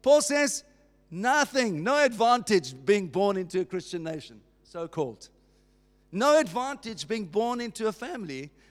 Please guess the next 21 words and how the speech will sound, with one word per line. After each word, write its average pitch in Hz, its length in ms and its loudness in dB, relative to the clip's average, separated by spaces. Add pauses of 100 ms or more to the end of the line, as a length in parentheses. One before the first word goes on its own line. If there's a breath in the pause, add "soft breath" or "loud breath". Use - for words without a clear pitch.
(100)
that 180 200 -10
claims 208 280 -4
to 185 80 -16
be 208 80 -8
Christian," 139 560 -12
so-called. 151 680 -6 (760 soft breath)
"If 180 140 0
there 220 220 0
ever 277 280 0
was 240 280 -4
a 214 60 -6
nation 220 400 -6
that 208 120 -8
would 190 120 -6
give 190 160 -8
you 208 80 -6
an 190 80 -4
advantage, 160 600 -4 (180 loud breath)
it 185 140 0
would 202 160 8
be 185 260 -2